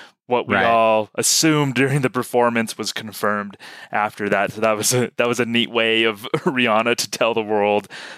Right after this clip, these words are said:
Speaker 1: that she was expecting. De-, definitely a memorable Super Bowl performance for sure. All right, Sammy, so now is your chance to sum up your case for why Rihanna should at least be considered for the S N L Hall of Fame.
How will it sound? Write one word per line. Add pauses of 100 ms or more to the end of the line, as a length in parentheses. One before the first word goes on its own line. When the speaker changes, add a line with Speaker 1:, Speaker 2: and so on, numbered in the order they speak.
Speaker 1:
that
she
was
expecting.
De-,
definitely
a
memorable (240)
Super
Bowl
performance
for
sure. (840)
All
right,
Sammy,
so
now
is
your
chance (140)
to
sum
up
your
case
for
why
Rihanna
should
at
least
be
considered (240)
for
the
S
N
L
Hall
of
Fame.